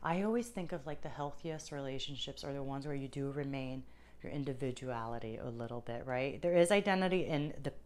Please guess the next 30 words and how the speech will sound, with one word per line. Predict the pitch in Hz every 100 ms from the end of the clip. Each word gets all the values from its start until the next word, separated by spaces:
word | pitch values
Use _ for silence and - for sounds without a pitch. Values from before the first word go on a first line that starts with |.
| -
in | 160 147
your | 147 143
relationship | 143 139 135 - 131 - 131 -
as | 127
well | 139 127
as | 139 127
a | 135 139
unit, | 131 131 117 117 - - - - -
but | 170 180
you | 175
always, | 175 175 170 -
you | 185 180
always | 202 262
need | 240 220
a | 185
little | 170 160
sense | 165 151
of | 156
individuality. | 139 139 131 123 127 113 117 117 117 - - - - -
And | 175 170
I | 175
also, | 180 190 220
with | 190
the | 185 -
Ace | 156 165
of | -
Cups, | 156 -
think | - 151 151
of | 147
self-love | - 147 - 143 131 147